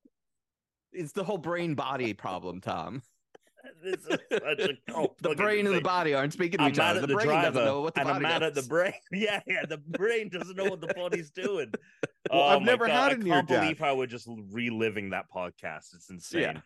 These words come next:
Speaker 3: I've
Speaker 1: Well, wait,
Speaker 3: never had a
Speaker 1: wait.
Speaker 3: near-death experience, so this was my first one, and I really thought
Speaker 2: <laughs> And
Speaker 3: that, like,
Speaker 2: disappoint-, it was dis-, it was disappointing.
Speaker 3: I really thought the whole, like, life before your eyes thing people say. So, you know, there's none of that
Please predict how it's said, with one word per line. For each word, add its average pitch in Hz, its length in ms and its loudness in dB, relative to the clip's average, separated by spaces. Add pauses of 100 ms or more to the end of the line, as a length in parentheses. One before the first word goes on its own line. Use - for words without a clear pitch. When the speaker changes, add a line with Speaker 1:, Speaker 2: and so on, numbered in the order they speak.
(160)
Speaker 3:
I've 156 200 0
Speaker 1:
Well, 233 100 4
wait, 185 140 4
Speaker 3:
never 208 140 0
had 214 260 -2
a 196 40 0
Speaker 1:
wait. - 140 -6
Speaker 3:
near-death 135 400 -4
experience, 98 600 -8
so 139 160 -4
this 165 160 -4
was 180 80 -10
my 202 100 -2
first 196 300 -6
one, 196 320 -4 (100)
and 131 640 -4 (100)
I 127 120 -2
really 147 400 -4
thought 175 420 -2
Speaker 2:
<laughs> - 40 -4
And 123 100 -2
Speaker 3:
that, - 80 -6
like, 117 180 0
Speaker 2:
disappoint-, 175 600 0
it 147 40 4
was 135 160 -4
dis-, 151 320 -4
it 147 80 4
was 139 200 -6
disappointing. - 760 -8 (380)
Speaker 3:
I 135 140 0
really 165 320 0
thought 202 280 -2
the 135 100 -2
whole, 139 220 -2
like, 123 200 -4
life 120 240 -8
before 139 260 -8
your 131 140 0
eyes 165 220 -2
thing 110 200 -8
people 165 240 -12
say. 240 480 2 (960)
So, 131 680 0
you 185 100 -4
know, 175 260 -2 (580)
there's 139 180 -4
none 214 180 0
of 240 60 2
that 95 180 -2